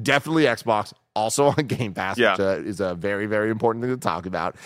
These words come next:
Speaker 1: Uh, and then their old deal that they were originally pitching in January twenty twenty-two that, uh, would have had any of the current Sony Activision fran-, or Activision franchises on PlayStation would still be there until December thirty-first, twenty twenty-seven. It's not clear if that's still the case,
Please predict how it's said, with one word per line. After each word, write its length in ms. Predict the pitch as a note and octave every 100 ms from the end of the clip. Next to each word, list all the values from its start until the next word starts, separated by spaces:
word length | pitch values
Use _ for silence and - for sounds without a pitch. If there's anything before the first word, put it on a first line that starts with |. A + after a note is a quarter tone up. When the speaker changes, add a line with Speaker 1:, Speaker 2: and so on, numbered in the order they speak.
| - -
Speaker 1:
Uh, 260 | A#2+ A2 G#2
and 180 | C3 C3
then 320 | C3 B2 A2 F2
their 240 | A#2+ A#2
old 260 | C3+ D#3+ D3
deal 220 | A#2 A#2+
that 100 | G#2
they 140 | A2+
were 320 | G#2 A2 D3 C#3
originally 280 | G#2+ F#2
pitching 340 | F#2+ G2+ - G2
in 60 |
January 340 | F2 G2 F#2+ F#2+
twenty 240 | - F2+
twenty-two 640 | E2+ E2+ E2+ - C#3 B2 G#2+ - _
that, 240 | - A2+ G2
uh, 260 | G2+ F#2+ F2+
would 140 | F2+ G#2
have 100 | G2
had 220 | F#2+ - -
any 340 | E3+ E3+ C3+
of 120 | G2
the 80 | F#2+
current 320 | - G2 G2
Sony 600 | - - A#2 A2+ A2 G#2+
Activision 540 | - A2 - G2 F2 E2
fran-, 300 | F#2+ F2+ E2 -
or 100 | A2+ _ _
Activision 480 | D3 E3 G3 G3 F3
franchises 560 | D#3 C#3+ B2+ B2+ B2 A2 -
on 260 | A#2+ B2+
PlayStation 720 | A#2+ A#2 A2+ G#2 F#2+ - F2+ E2+ _ _ _ -
would 140 | A#2+
still 280 | - D3 D3
be 160 | B2+ B2+
there 200 | G#2 F#2+
until 200 | F2+ G2+
December 320 | F#2+ A2+ G#2+
thirty-first, 540 | G#2 G2+ F#2 F#2 F2
twenty 180 | - F2+
twenty-seven. 520 | F2 E2 D#2 F2+ D#2+
It's 120 | E2+
not 140 | C3+ C3
clear 320 | - D#3+ D3
if 80 | B2+
that's 240 | A#2 G#2
still 320 | - - D#3+
the 80 | F3+
case, 300 | E3+ F#3 F#3